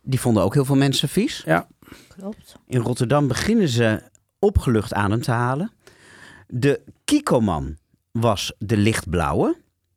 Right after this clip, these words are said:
Speaker 1: De Tommaso was de witte. Die vonden Ilke en ik het lekkerst.
Speaker 2: Ja.
Speaker 1: Wij hebben gewoon de duurste smaak.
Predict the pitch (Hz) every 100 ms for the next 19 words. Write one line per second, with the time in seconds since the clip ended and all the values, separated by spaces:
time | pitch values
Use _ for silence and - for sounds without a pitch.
0 | _ _ _ _ _ _ - 107 98 107
1 | 113 - 196 196 208 _ _ _ - 135
2 | - 113 92 76 71 78 _ - 113 -
3 | 170 135 120 - 208 - 147 156 185 107
4 | 110 123 262 - - 90 - _ _ 113
5 | 113 98 123 110 95 104 - 92 101 95
6 | 165